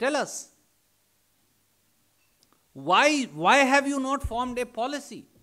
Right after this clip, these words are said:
आपकी नीति क्यों नहीं है पन्द्रह साल से कम के युवाओं के लिए?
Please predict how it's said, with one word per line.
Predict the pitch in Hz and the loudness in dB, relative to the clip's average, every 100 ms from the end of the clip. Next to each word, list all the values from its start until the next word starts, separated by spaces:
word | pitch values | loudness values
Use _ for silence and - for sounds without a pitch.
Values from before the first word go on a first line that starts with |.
| _ _ - | _ _ -6
आपकी | 185 202 254 254 | -4 -4 -4 -4
नीति | 208 220 302 | -4 -4 -2
क्यों | 285 262 240 | -2 -2 -4
नहीं | 233 190 | -6 -12
है | 127 - _ _ _ _ - | -16 -20 _ _ _ _ -12
पन्द्रह | 196 214 233 | -6 -2 -2
साल | 226 202 | -2 -6
से | 190 208 | -6 -12
कम | 208 202 | -10 -10
के | 185 | -10
युवाओं | 196 170 170 175 170 | -10 -8 -6 -8 -12
के | 156 | -14
लिए? | 107 95 | -16 -20